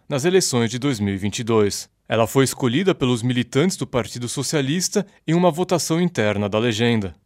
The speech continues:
A França nunca teve uma presidente mulher.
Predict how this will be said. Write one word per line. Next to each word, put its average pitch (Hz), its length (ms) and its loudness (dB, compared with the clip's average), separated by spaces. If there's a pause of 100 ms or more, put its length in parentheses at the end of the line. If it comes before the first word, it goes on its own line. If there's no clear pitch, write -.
A - 100 0
França 151 460 0
nunca 214 320 2
teve 131 340 0
uma 135 140 -2
presidente 113 520 -4
mulher. 101 360 -2